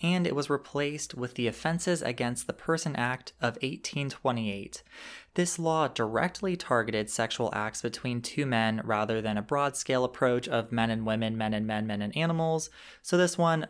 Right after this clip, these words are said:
more targeted toward men on men homosexuality, and under this act, punishments could still be a death sentence. In eighteen thirty-five, the last two men to be executed for homosexual acts were executed in the United Kingdom.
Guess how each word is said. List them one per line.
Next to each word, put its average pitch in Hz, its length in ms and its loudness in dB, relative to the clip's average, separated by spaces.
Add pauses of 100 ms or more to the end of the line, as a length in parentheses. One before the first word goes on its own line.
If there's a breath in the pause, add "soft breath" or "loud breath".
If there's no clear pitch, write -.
more 139 260 2
targeted 127 580 2
toward 110 480 0
men 117 300 2
on 123 160 0
men 113 240 2
homosexuality, 113 1300 -2
and 113 300 0
under 180 260 4
this 170 220 0
act, 127 360 -2
punishments 160 640 -2
could 135 300 -6
still 143 680 2 (180)
be 131 160 2
a 127 60 2
death 104 240 0
sentence. - 760 -8 (800)
In 139 120 -2
eighteen 139 360 0
thirty-five, 156 760 2
the 123 100 4
last 123 440 2 (100)
two 190 260 0
men 147 300 0
to 143 120 -6
be 123 140 0
executed 135 640 0
for 127 160 0
homosexual 120 800 0
acts 117 500 -2
were 117 320 0
executed 143 880 0
in 117 280 0
the 117 80 0
United 110 360 -2
Kingdom. 160 600 0